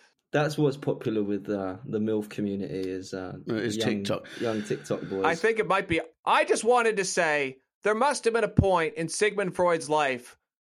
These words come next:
Speaker 3: where he went to talk to his mom, and she was like, "So what are you working on?"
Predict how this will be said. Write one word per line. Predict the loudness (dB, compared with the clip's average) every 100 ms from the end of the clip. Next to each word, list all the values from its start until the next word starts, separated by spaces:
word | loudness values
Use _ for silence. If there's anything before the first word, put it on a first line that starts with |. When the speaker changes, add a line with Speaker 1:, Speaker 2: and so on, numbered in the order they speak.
| _
Speaker 3:
where | 0 2
he | 2
went | 2 0 0
to | -2
talk | 2 2 2
to | 0
his | -2 0
mom, | 0 2 0 -4 _ _ _ _ -2
and | -2 -2
she | -2 0
was | 0 0
like, | -2
"So | 2 2
what | 4 4
are | 4
you | 2
working | 2 2 2 0 2
on?" | 2 2 -2